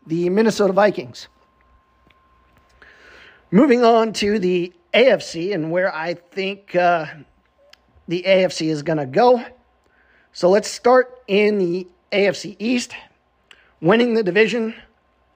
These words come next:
the Buffalo Bills. In second place, the New York Jets. In third place, the Miami Dolphins. And in fourth place, the New England Patriots. In the North,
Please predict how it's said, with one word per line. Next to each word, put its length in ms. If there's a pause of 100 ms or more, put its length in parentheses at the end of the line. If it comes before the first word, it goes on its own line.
(560)
the 240
Buffalo 460
Bills. 440 (840)
In 140
second 420
place, 480 (200)
the 120
New 100
York 220
Jets. 460 (1080)
In 160
third 360
place, 400
the 100
Miami 340
Dolphins. 720
And 380
in 320
fourth 340
place, 300
the 100
New 160
England 320
Patriots. 580 (1700)
In 120
the 60
North, 400